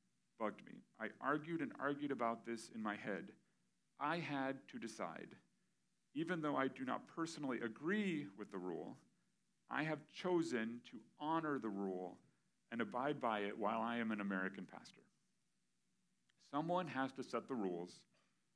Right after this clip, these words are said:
and if I want to be a pastor in this denomination, I had to agree with it. So I chose to honor the rule. So back to the text here. We'll go back to verse six.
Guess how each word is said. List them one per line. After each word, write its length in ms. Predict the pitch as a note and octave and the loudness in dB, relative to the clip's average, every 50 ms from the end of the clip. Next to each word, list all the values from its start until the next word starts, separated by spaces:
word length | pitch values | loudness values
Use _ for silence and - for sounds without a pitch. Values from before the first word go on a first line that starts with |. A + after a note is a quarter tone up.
| _ _ _ _ - | _ _ _ _ 0
and 100 | G2+ A#2 | 2 2
if 120 | A#2+ - | 2 2
I 100 | B2+ B2 | 2 2
want 300 | A#2+ A#2 B2 C3+ C#3 C#3 | 2 4 4 2 2 0
to 80 | - D3+ | -2 -4
be 120 | C#3 C#3+ | 0 0
a 40 | C#3+ | 0
pastor 640 | C#3+ D3 B2 A#2 A2+ A2+ - - A#2 A#2 A2+ A#2 C3 - - _ _ _ _ _ _ _ | 0 0 -2 -2 -4 -4 -6 -6 -4 -2 -2 -2 -4 -8 -14 _ _ _ _ _ _ _
in 260 | A#2+ A#2+ A#2+ B2 B2+ | -4 -2 -2 -2 0
this 200 | A#2 A#2+ A#2 A#2 | 2 0 0 0
denomination, 840 | - - A#2+ A2+ A2 A2 A2+ A#2 G#2 F#2 F2 - - F2 E2+ E2+ E2+ - _ _ _ _ _ _ _ _ _ _ - | -2 -4 -4 -2 0 0 0 0 0 0 -2 -4 -6 -6 -8 -10 -12 -16 _ _ _ _ _ _ _ _ _ _ -4
I 100 | G2+ G#2 | -4 -2
had 300 | G2 G2 G2+ G2+ G2 G2 | 0 0 0 -2 -2 -4
to 100 | G2 F#2 | -6 -8
agree 200 | F2+ C2 A#1+ B1 | -8 -8 -10 -12
with 100 | C2 C2 - - | -14 -14 -16 -20
it. 80 | - D2+ _ _ _ _ _ _ _ _ _ _ _ _ _ | -20 -20 _ _ _ _ _ _ _ _ _ _ _ _ _
So 60 | - - - - | -20 -20 -10 -4
I 160 | B2 B2 C3+ | -2 0 0
chose 320 | C3+ - B2 A#2 A2 G#2+ - | 0 -2 -2 -2 -2 -2 -4
to 100 | - - - | -10 -10 -6
honor 260 | G2+ F#2+ F#2 F2+ F2+ | -4 -2 -2 -2 -2
the 80 | F#2 F2+ | -4 -6
rule. 260 | - A1+ G1+ G1+ G1+ - _ _ _ _ _ _ _ _ _ _ _ _ _ _ _ - | -8 -10 -10 -12 -14 -18 _ _ _ _ _ _ _ _ _ _ _ _ _ _ _ -2
So 180 | A#2+ G2+ - - A#2 - | -2 -2 -2 -4 -4 0
back 260 | B2 A#2 B2+ C#3 - - | 2 2 2 2 0 -4
to 60 | E3+ | -6
the 100 | D#3 F3 | -4 -4
text 380 | - - C3+ B2 B2 - - | -2 0 0 0 0 -2 -2
here. 140 | - C3 C3 | 0 2 4
We'll 100 | C3 B2+ | 4 4
go 160 | A#2 B2+ C3+ | 4 2 2
back 260 | C3+ C#3 B2+ C3+ C3+ - | 4 4 2 2 0 -2
to 100 | C#3 A#2+ | -8 -2
verse 300 | A2 B2+ C#3 D3 C#3+ - | 0 2 2 2 0 -4
six. 360 | - - C3+ C#3+ - - | -4 -2 -2 -2 -2 -4